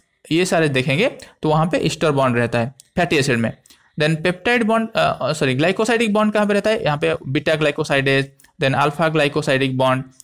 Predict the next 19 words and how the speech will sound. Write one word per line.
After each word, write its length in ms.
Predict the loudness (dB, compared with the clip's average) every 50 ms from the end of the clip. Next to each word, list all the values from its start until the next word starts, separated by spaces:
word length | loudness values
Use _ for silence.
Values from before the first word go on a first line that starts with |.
| _ -4
ये 120 | -2 -2 0
सारे 200 | 0 0 2 2
रहता 220 | 2 0 0 0
है 220 | -2 -2 -2 -6 -20 _ _ -14 -12
जो 200 | -4 -2 -2 -2
कि 180 | 0 -2 -2 0
हमारा, 300 | 0 0 2 2 0 0
अ, 160 | -4 -6 -18 _ _ _ _ _ -16 -12 -6 -2
कार्बोहाइड्रेट 800 | 0 0 0 0 0 0 0 0 2 2 2 2 2 0 -2 0
केस 260 | -2 -4 -4 -2 -6
में, 140 | -8 -10 -10 _ _ _ _ _ _ _ -8 -4
ओके, 120 | -4 -4
कार्बोहाइड्रेट 800 | -4 -6 -12 -20 -14 -6 -4 -4 -2 0 0 0 0 0 0 0
केस 240 | -2 -2 -2 0 -2
में 180 | -2 -2 -4 -6 -20 -20 -20 _ -10 -6
ग्लाइकोसाइडिक 640 | -2 0 0 0 0 0 0 0 2 2 0 0 2
बॉन्ड 200 | 0 0 0 0
रहता 180 | -2 -2 -2
है। 280 | -4 -4 -6 -12 -20